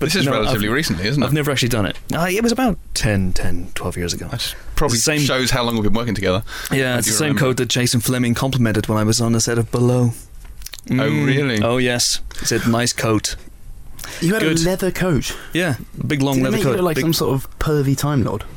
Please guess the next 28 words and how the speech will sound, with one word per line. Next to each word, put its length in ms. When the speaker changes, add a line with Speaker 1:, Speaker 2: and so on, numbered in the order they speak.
Speaker 3:
I 240
can't 180
imagine 340
you 140
in 80
a 20
Speaker 1:
It 100
made 120
me 60
look 100
Speaker 3:
in 40
a 140
Speaker 1:
like 80
a 40
Speaker 3:
l- 80
Speaker 1:
perv. 280
Yeah, 100
people 220
my 160
height 220
should 140
probably 200
not 180
wear 140
long 240
black 180
leather 180
coats, 360